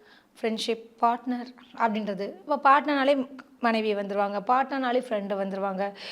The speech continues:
So, அவங்களோட ஃப்ரெண்டுகிட்ட ரொம்ப எச்சரிக்கையாக இருங்க.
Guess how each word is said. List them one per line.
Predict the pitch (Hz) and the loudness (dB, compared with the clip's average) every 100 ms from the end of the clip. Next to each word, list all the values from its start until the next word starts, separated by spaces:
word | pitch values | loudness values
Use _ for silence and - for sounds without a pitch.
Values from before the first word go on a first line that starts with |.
| - | -14
So, | - 349 330 277 | -2 4 6 8
அவங்களோட | 240 220 208 208 202 202 196 - | 6 4 0 0 0 0 -2 0
ஃப்ரெண்டுகிட்ட | 262 285 285 | 0 0 0
ரொம்ப | 247 214 226 | 0 0 -2
எச்சரிக்கையாக | 226 202 196 196 185 | -2 -8 -4 -4 -4
இருங்க. | 175 175 | -8 -10